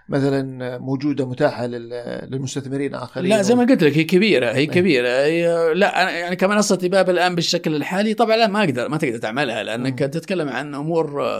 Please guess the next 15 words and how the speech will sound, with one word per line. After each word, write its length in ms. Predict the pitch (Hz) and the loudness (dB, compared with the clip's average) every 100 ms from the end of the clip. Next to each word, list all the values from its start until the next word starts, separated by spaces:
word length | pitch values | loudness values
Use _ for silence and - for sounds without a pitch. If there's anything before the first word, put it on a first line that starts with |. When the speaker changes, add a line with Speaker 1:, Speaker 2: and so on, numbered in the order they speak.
| - - - - 127 | -10 -20 -20 -20 -6
Speaker 2:
آه، 540 | 113 120 120 113 117 | 0 0 0 0 -2
فيها 600 | 117 160 139 123 120 113 | -2 0 2 4 2 0
غير 580 | 113 120 143 185 208 196 | -4 0 2 6 6 6
الجوانب 640 | 160 143 135 135 143 131 | 4 0 0 0 0 -2
التقنية، 1500 | 120 120 117 117 113 113 117 - 135 135 143 143 123 127 123 | -2 -4 -6 -8 -10 -12 -6 -4 -2 0 2 2 2 -2 -4
ال-، 360 | 110 113 113 107 _ _ - | -8 -10 -16 -18 _ _ -14
السوفت 460 | 104 - 120 107 123 | -8 -4 -2 -2 2
وير، 240 | 127 120 | 2 2
يعني، 440 | 107 107 123 165 143 | 0 -4 -4 -6 -6
Speaker 1:
مم. 120 | 135 | -8
Speaker 2:
فيها 200 | 127 139 | -4 -4
ج-، 280 | 120 107 120 | -6 -12 -8
فيها، 360 | 123 123 113 | -2 0 0
فيها 680 | 117 113 107 104 101 101 110 | -2 -4 -4 -4 -6 -8 -8
أشياء، 500 | 117 123 127 120 | -4 -2 0 -2